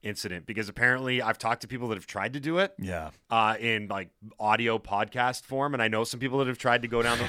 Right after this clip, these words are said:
Speaker 2: <laughs> Running up against some N D As.
Speaker 1: It's the white whale of sports documentaries. Like, you just can't get it.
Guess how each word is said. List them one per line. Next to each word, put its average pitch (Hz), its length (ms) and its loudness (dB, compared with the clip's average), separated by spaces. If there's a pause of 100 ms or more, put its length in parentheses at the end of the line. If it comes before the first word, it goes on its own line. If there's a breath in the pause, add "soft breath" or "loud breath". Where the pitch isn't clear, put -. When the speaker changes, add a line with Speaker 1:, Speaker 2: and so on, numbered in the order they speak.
(160)
Speaker 2:
<laughs> - 160 -18
Running 139 320 8
up 139 160 10
against 131 280 4
some 120 100 0
N 113 160 4
D 123 200 6
As. 143 360 4
Speaker 1:
It's 175 400 8
the 175 140 8
white 151 320 8
whale 127 380 8
of 104 220 -2
sports - 380 -2
documentaries. 87 640 -4
Like, 98 120 -4
you 110 80 -8
just 110 180 -4
can't 113 340 2
get 95 180 -2
it. 85 140 -8